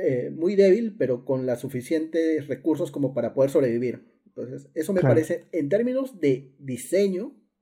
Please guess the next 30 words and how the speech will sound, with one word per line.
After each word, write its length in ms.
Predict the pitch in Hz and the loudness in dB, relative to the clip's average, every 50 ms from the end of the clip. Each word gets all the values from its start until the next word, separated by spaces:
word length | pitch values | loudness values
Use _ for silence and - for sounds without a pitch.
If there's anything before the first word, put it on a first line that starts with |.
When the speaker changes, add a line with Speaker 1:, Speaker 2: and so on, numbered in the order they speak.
| _ _ _ | _ _ _
Speaker 1:
yo 340 | _ - 139 139 135 165 165 | _ -16 -12 -6 -2 -2 0
no 120 | 165 160 | 0 0
soy, 340 | 160 - 170 156 160 - - - | 0 2 0 0 0 -2 -6 -4
yo 100 | 156 165 | -4 -2
no 100 | 165 160 | -2 -2
soy, 380 | 143 143 - 165 165 160 160 156 143 | -4 -4 -2 0 0 2 0 0 0
digamos, 480 | 135 139 139 139 143 143 139 - - _ _ _ _ _ _ _ _ _ _ _ _ _ - | -2 -2 -2 -2 -4 -6 -8 -10 -16 _ _ _ _ _ _ _ _ _ _ _ _ _ -8
desarrollador 400 | 151 143 139 135 127 135 139 147 | -6 -6 -4 -2 2 2 4 4
de 60 | 160 | 4
videojuegos, 380 | 156 139 139 151 147 147 - - _ - | 2 2 2 0 -2 -2 -2 -8 _ -2
pero 440 | 147 135 120 117 110 - - _ _ _ _ _ | 0 0 0 0 -2 -4 -8 _ _ _ _ _
a 140 | 113 123 131 | -4 0 2
un 140 | 143 165 185 180 | 2 2 2 4
nivel 420 | 175 175 170 180 180 175 165 147 | 2 4 4 4 2 2 0 -2
de 120 | 143 135 | -4 -4
producción 760 | 139 - 135 131 131 131 127 123 - - - - 165 156 160 175 | -4 -2 -2 -2 -2 -2 -4 -8 -10 -12 -6 -2 0 0 0 0
y 80 | 160 | 0
logística, 800 | 151 143 135 - - - - 143 - - - 147 139 143 147 147 | 0 0 0 -2 -6 -10 -16 -16 -14 -12 -12 -10 -8 -6 -4 -4
la 160 | 143 135 135 | -4 -6 -8
forma 320 | - - 156 151 151 165 | -6 -2 -2 -2 -2 -2
en 100 | 156 143 | -6 -6
que 60 | 143 143 | -8 -10
este 200 | 143 - 143 143 | -10 -10 -12 -8
juego 360 | 143 160 151 147 151 151 143 | -4 -2 0 2 2 0 0
reusa 1000 | 139 - 131 131 123 113 - - _ _ - 196 220 254 226 202 - - 165 151 | -2 -4 -2 0 0 -2 -2 -8 _ _ -2 -2 0 0 -2 -4 -4 -4 -4 -4
sus 200 | - 165 147 - | -4 -6 -6 -4
elementos, 800 | 135 131 123 120 135 143 139 131 131 139 - - - - _ _ _ _ _ _ - - _ _ _ - | -2 -2 -2 -2 0 0 0 -2 -2 -6 -10 -14 -14 -14 _ _ _ _ _ _ -20 -20 _ _ _ -6
esto, 540 | 156 135 127 131 - - - - 131 123 - | -4 -4 -4 -4 -10 -16 -12 -10 -10 -8 -2
crea 240 | - 170 175 170 180 | 2 4 4 4 2
sinergia, 720 | - - 143 139 147 147 151 143 - - 175 196 285 | -2 -4 -2 0 0 0 -2 -4 -6 -8 -8 -8 -10